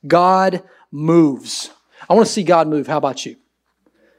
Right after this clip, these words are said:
I wanna see him move. I wanna see him move in our city. I'm not comfortable with him only moving in these walls. He does it all the time. I wanna see him go. And I want to be with him. I want to follow him in that, in that manner. So let's dig in. We're gonna be in the book of Second Timothy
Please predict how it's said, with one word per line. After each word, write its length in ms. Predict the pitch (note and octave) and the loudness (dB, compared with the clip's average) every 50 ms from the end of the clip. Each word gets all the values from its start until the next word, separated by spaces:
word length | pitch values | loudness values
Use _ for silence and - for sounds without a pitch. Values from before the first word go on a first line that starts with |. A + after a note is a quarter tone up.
| _ _ _ _ _ _ - - - - | _ _ _ _ _ _ -20 -20 -20 -8
I 120 | - - F3 | -2 2 4
wanna 180 | G#3+ A#3+ A#3+ | 4 4 4
see 200 | A#3 - C4 A#3+ | 2 0 0 0
him 120 | F#3+ A#3 A3+ | 2 2 2
move. 340 | A3 B3 C4 G3 D3 B2+ - - | 2 2 2 2 0 -2 -4 -2
I 80 | F3 | 0
wanna 220 | F#3 G3+ A3 A3+ G#3+ | 2 2 2 0 -2
see 200 | - - A3+ G3 | -4 -4 -2 0
him 140 | G#3 G#3+ | 2 2
move 220 | G#3 G#3 A3 G#3+ A3 | 4 2 2 2 2
in 80 | G#3+ | 0
our 100 | G3+ G3 | 0 0
city. 480 | F3+ - - A3 A3 G#3+ A3 A3 A3 - - - - | -2 -2 -2 -2 0 0 0 -2 -4 -8 -12 -8 -4
I'm 180 | D#3 E3 E3 | -4 -2 0
not 240 | E3 - F3+ F3 F3 | 2 0 0 0 -2
comfortable 460 | - - G3+ A3 A3 - - G#3 A3+ | -2 -2 0 0 -2 -4 -6 -4 -2
with 140 | G#3+ G3 - | -2 0 0
him 120 | G3 F#3+ F3 | -2 0 2
only 280 | F3 G#3 A#3+ A#3+ A#3+ | 4 4 4 4 4
moving 280 | A3+ A3+ A3+ F#3 G3 G3+ | 2 2 0 0 0 0
in 120 | G3 G3 | 0 0
these 200 | G3 G3 F3+ D#3+ | 0 0 0 2
walls. 320 | E3 F#3+ F3 C#3+ C3 C3+ - | 2 4 4 4 0 -2 -6
He 100 | - E3+ | -4 0
does 240 | D#3+ G3+ G3+ D#3 | 2 2 2 2
it 80 | F3 E3 | 2 2
all 200 | F3 F3 F#3 G3 | 4 4 4 2
the 80 | G3+ G3+ | 0 -4
time. 340 | - G#3+ G#3+ G#3 G#3+ G#3 | -2 -2 0 0 0 0
I 60 | F#3+ F#3 | 0 -2
wanna 200 | F3+ F#3 F3+ E3+ | -2 -2 -4 -4
see 220 | - - G3 D#3 | -6 -6 -6 -4
him 140 | D#3+ D#3 C#3+ | -4 -4 -2
go. 300 | D3 D3 C3+ C#3 - _ _ _ _ - - _ _ _ - - D3+ | -2 -2 -2 -4 -8 _ _ _ _ -20 -20 _ _ _ -18 -12 -6
And 180 | D3+ D#3 D3+ | -2 0 0
I 60 | D3 | 2
want 180 | D#3 F3+ G3 F#3 | 2 4 4 4
to 40 | F3+ | 4
be 120 | E3 E3+ | 2 2
with 260 | D3+ D3 D#3 - - | 4 4 2 2 0
him. 200 | - A#2 - - - | -4 -14 -14 -16 -10
I 100 | - D3 | -4 0
want 200 | E3+ F#3+ F#3+ F3+ | 2 2 2 2
to 40 | - | 2
follow 280 | - G3 F3+ F#3 F#3+ F#3+ | 2 2 2 2 2 0
him 180 | D3+ E3 F3 | -2 -4 -6
in 100 | E3 D#3+ | -6 -6
that, 240 | D#3 D3 C#3+ C#3+ - - | -6 -6 -8 -8 -10 -10
in 120 | D3+ D3 | -8 -6
that 180 | D3+ C#3+ C#3 C#3 | -6 -6 -6 -6
manner. 280 | C3+ C3 B2+ A#2+ B2 | -6 -6 -6 -8 -8
So 160 | A2+ - - D#3+ | -6 -4 0 2
let's 220 | F#3 A#3+ A#3+ - | 4 4 2 0
dig 240 | - A#3+ C4 F#3+ G#3 | 0 0 0 2 2
in. 140 | G#3 G3+ F#3 | 2 4 4
We're 100 | G3 G3 | 2 4
gonna 140 | A3+ A3+ | 2 2
be 120 | A3 G#3+ G#3+ | 2 2 2
in 60 | G#3 | 2
the 60 | G3 | 2
book 160 | F3+ G3 F#3+ | 2 2 0
of 80 | - - | 0 -2
Second 400 | - - A#3+ A3 A3 - A3+ - | -4 -2 -2 -2 -2 -4 -8 -4
Timothy 460 | - A3 G3+ F#3+ F3+ - F#3 E3+ D#3 | -2 -2 -2 -2 -2 -4 -6 -10 -10